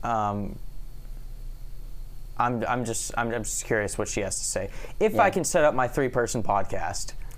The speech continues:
Speaker 2: We'll have to see about that.
Speaker 1: I know. I'm gonna have to
Speaker 2: What
Speaker 1: do
Speaker 2: do you
Speaker 1: more
Speaker 2: think about the, uh, the little lip along the, the edge of the Z Flip?
Speaker 1: I'm gonna be real with you. I couldn't even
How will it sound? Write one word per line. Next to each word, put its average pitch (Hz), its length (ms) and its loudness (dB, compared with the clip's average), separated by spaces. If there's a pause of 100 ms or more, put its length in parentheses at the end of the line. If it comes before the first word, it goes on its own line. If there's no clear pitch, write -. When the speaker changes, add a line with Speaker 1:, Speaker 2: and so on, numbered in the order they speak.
(800)
Speaker 2:
We'll 92 100 0
have 90 100 -4
to - 80 -6
see - 200 -4
about 90 240 -4
that. 95 260 -4
Speaker 1:
I 101 120 -2
know. 104 300 0 (800)
I'm 113 160 2
gonna 117 120 2
have 110 100 -2
to 113 60 0
Speaker 2:
What 113 60 4
Speaker 1:
do - 40 2
Speaker 2:
do 143 40 2
you 165 60 2
Speaker 1:
more 202 80 0
Speaker 2:
think 190 160 0
about 180 280 2
the, 127 180 0
uh, 110 300 6 (880)
the 110 120 6
little 107 300 2
lip 110 280 4
along 107 320 2
the, 98 220 0 (220)
the 107 280 0
edge 101 460 2 (240)
of 98 340 0
the 101 120 0
Z 92 180 -2
Flip? 87 320 0 (1700)
Speaker 1:
I'm 139 100 2
gonna 240 140 2
be 165 140 4
real 104 200 2
with 123 180 0
you. 156 180 2
I 120 160 6
couldn't 160 260 0
even 127 320 0